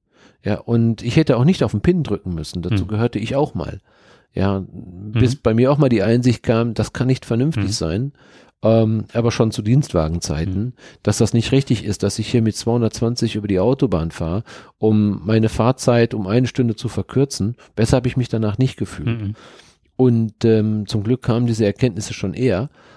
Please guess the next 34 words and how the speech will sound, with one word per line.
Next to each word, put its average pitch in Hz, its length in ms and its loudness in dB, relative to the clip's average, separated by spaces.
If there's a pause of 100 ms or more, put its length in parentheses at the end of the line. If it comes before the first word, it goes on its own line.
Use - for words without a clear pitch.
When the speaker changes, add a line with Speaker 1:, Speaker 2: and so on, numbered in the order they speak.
(200)
Speaker 1:
Aber 123 140 4
nichtsdestotrotz, 139 1040 0
wir 127 220 2
fahren, 151 480 0
je-, 127 320 0
jeder 143 320 2
fährt, 147 260 0 (260)
jeder 139 180 4
Zweite 139 280 0
fährt 131 220 -4
ein 104 80 -14
S - 240 -6
U 127 100 -6
V. 110 80 -8 (560)
Speaker 2:
Mhm. 104 160 0
Speaker 1:
Ja, 123 160 0 (300)
wir 127 180 4
haben, 139 880 0 (380)
wir 123 320 0
haben 143 320 2
also, 127 260 -2
wie 139 80 2
gesagt, 135 320 -2
unglaublich 151 460 2
viele 143 200 2
Dienstwagenfahrer. 113 1080 -2 (640)
Und, 247 300 4
und, 170 280 0
und. 90 340 -6 (220)
Da 143 100 4
gibt 202 240 0
es 175 140 2
sicherlich 131 360 2
Einsparungspotenzial. 92 1160 -6